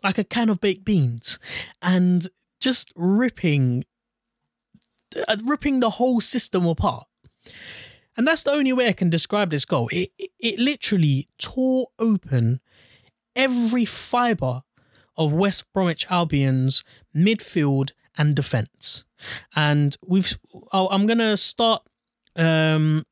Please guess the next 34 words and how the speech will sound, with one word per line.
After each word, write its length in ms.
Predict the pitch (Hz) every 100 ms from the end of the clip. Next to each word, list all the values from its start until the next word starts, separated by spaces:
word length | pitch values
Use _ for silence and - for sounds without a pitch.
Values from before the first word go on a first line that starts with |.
| _
w-, 200 | 175 165 - _
I'm 60 | 170
gonna 160 | 196
start 260 | 196 226 220
the 60 | 180
goal 480 | 156 156 156 151 -
from 640 | - 160 147 143 143 143 151
Bellerin 560 | - 170 170 165 160
on 80 | 156
the 100 | 139
right-hand 480 | 147 139 139 143 135
side, 400 | - 180 208 - - - -
where 100 | 143
he 80 | 151
picks 300 | 262 240 233
up 120 | 170
the 100 | 160
ball, 280 | 151 151 143
plays, 520 | - 214 226 180 180 -
um, 400 | 165 165 165 165 _
a 40 | 165
lo-, 260 | 165 180 - 156
plays 260 | 208 214
a 60 | 190
short 280 | - 202 -
pass 340 | 175 165 -
to 540 | - 165 156 151 147 143 - - - - - _ _ _ _
Emile 220 | 165 165
Smith 360 | 160 165 156 -
Rowe. 220 | 143 165
Emile 260 | 190 185 220
Smith 340 | 214 190 -
Rowe 220 | 185 180
then 400 | 165 160 160 156